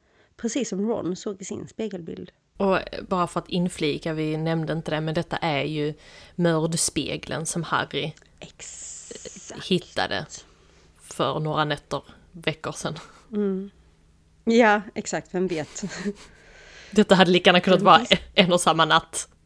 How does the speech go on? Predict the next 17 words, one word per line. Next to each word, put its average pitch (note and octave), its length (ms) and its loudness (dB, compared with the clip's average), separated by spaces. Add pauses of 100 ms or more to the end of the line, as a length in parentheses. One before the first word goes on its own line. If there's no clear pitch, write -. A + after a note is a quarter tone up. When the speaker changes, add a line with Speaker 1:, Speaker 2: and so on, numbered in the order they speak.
(160)
Speaker 1:
Ja, B3 200 6
men A#3+ 340 2
i G#3+ 340 0
denna F3+ 280 4
världen F#3 360 2
så - 80 -4
är F#3 60 2
ju F3 80 4
ingenting F#3 460 0
omöjligt E3+ 440 -2
tydligen. D#3+ 380 -4 (920)
Den A#3 180 2
viskande G3 580 -6
rösten F#3 500 -8
säger, F3+ 540 -8
"Han G#3+ 340 -6
ljuger!" A3+ 720 -6